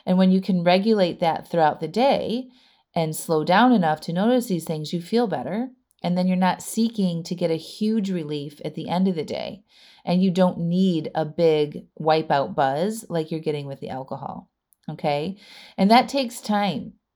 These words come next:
to really, um, downgrade <laughs> or, like, down level that dopamine production. Okay.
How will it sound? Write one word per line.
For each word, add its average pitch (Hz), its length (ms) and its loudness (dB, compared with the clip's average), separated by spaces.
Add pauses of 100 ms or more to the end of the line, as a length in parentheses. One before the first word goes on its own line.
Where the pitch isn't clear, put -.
(160)
to 190 160 0
really, 180 640 -2 (280)
um, 147 340 -4
downgrade 156 800 -2
<laughs> - 20 -2
or, 185 360 2
like, 156 280 -4
down 156 680 0
level 156 640 0
that 143 480 -2
dopamine 143 800 -4 (100)
production. - 600 -8 (300)
Okay. 147 480 -2